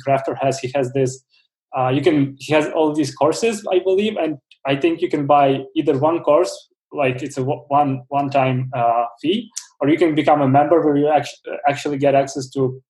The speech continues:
I think, all of his courses by becoming a member. You don't have to pay,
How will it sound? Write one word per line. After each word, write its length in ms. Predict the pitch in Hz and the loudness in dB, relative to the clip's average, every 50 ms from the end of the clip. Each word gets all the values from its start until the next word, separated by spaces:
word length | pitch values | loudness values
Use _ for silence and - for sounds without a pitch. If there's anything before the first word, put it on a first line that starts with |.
| _ _ _ - | _ _ _ -6
I 80 | 135 131 | -4 -2
think, 280 | 131 143 131 127 131 - | -2 -2 -4 -4 -2 0
all 140 | 156 160 160 | 2 4 2
of 120 | 147 - | 2 2
his 140 | 143 123 - | 0 -2 0
courses 640 | - 143 135 135 117 - 139 131 123 127 - - - - _ _ _ _ | 0 2 2 2 2 2 0 0 0 -2 -4 -10 -18 -20 _ _ _ _
by 100 | 147 135 | 0 0
becoming 380 | 127 135 131 147 135 131 127 123 | 0 2 2 2 2 2 2 2
a 20 | |
member. 260 | 127 135 135 131 127 | 2 2 2 2 2
You 140 | 127 123 131 | 2 2 2
don't 140 | 131 131 123 | 2 0 0
have 240 | 123 131 131 127 127 | 0 0 0 -2 -2
to 100 | - 120 | -6 -6
pay, 400 | - - 139 123 123 123 123 | -2 0 0 2 2 0 0